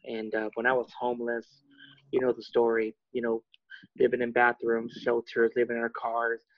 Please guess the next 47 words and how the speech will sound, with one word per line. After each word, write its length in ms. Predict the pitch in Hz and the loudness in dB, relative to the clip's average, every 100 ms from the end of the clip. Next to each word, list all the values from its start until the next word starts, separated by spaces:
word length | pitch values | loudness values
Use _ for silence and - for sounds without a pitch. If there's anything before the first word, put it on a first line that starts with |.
| _ _ | _ _
public 240 | - 123 120 - | 0 0 0 2
storages, 540 | 113 117 113 120 120 - | 2 2 2 0 0 0
shel-, 260 | 120 120 | 0 0
you 120 | 113 123 | -2 -4
know, 100 | 117 | 0
whatever 480 | 120 120 123 123 | 2 4 4 4
and 100 | 117 | 2
stuff. 280 | 113 131 120 - _ _ _ - | 2 2 2 0 _ _ _ 0
I 140 | 143 | 2
hit 220 | 165 185 | 4 2
rock 220 | 151 127 - | 2 -2 -2
bottom 400 | 120 127 120 113 | 0 0 0 -6
because, 440 | 117 117 120 113 107 - _ _ _ _ | -8 -6 -4 -4 -4 -12 _ _ _ _
you 60 | - | 0
know, 140 | 127 | 4
everyone 340 | 123 127 147 139 | 6 4 2 2
deserted 500 | 127 117 127 143 120 | 0 4 6 6 2
me 200 | 110 110 | -4 -10
and 80 | 110 | -8
stuff 240 | - 113 | -6 -4
like 140 | 113 107 | -6 -6
that. 180 | - 113 | -4 -2
No 80 | 123 | 2
one 140 | 139 | 2
gave 200 | 139 131 127 | 6 6 6
me 100 | 127 | 0
a 60 | 117 | -6
chance, 480 | - 135 123 - _ | -2 0 0 -4 _
but, 200 | 123 120 - _ _ _ _ - _ | -2 -2 -2 _ _ _ _ -20 _
you 140 | - 131 | -4 0
know, 380 | 123 120 123 - - | 4 6 4 2 0
I 60 | 127 | 0
had 200 | 127 135 | 4 2
to 80 | 127 | 4
dig 300 | - 127 - | 6 6 4
deep, 260 | 131 135 139 | -4 -2 -4
you 160 | 135 127 | -4 0
know, 260 | 127 123 127 | 0 2 0
and 100 | 123 | 0
I 40 | |
had 140 | 131 - | 0 -2
two 100 | - 123 | -8 -2
boys, 340 | 123 120 131 143 - | 2 2 2 -4 -12
you 80 | 131 | -8
know, 200 | 123 123 | -6 -6
and, 200 | 120 117 | -4 -2
uh, 180 | 120 | -2